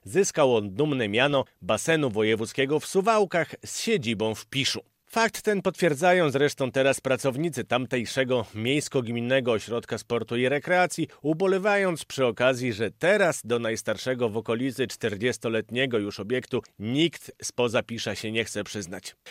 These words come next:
A historia z gminy Rajgród, kiedy trzeba było zlikwidować jedną z dwóch sąsiadujących ze sobą podstawówek?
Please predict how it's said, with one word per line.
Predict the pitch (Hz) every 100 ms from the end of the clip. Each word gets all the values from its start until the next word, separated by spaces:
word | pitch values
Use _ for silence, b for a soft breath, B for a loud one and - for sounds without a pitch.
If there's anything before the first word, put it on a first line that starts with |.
| B
A | - 190 196
historia | - 190 220 226 214
z | 165
gminy | 185 190 185
Rajgród, | 165 90 87 87 - - -
kiedy | 110 113
trzeba | 107 117 110
było | 104 117 117
zlikwidować | 107 104 110 101 117 117 107
jedną | 117 110 120
z | 107
dwóch | 107 127 131 -
sąsiadujących | - 123 113 117 117 123 113 120
ze | 113 117
sobą | 123 120
podstawówek? | 104 117 - 117 113 123 -